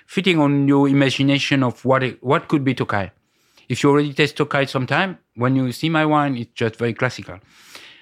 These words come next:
But with this wine, there are only few people who know that's, that's existing in Tokai, and only, more or less only the people who traveled to Tokai knew twenty years ago. Because if you travel now in Tokai,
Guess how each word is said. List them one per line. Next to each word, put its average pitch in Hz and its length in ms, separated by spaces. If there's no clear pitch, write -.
But 127 160
with 143 260
this 202 200
wine, 123 540
there 123 220
are 123 180
only 127 200
few 190 300
people 117 340
who 107 160
know 139 400
that's, 120 360
that's 117 360
existing 123 560
in 113 140
Tokai, 135 380
and 110 340
only, 151 380
more 190 120
or - 20
less 190 120
only 185 220
the 160 120
people 185 280
who 135 140
traveled 156 360
to 120 100
Tokai 117 420
knew 170 360
twenty 180 380
years 151 260
ago. 127 420
Because 127 360
if 131 260
you 170 80
travel 170 260
now 156 280
in 147 100
Tokai, 190 480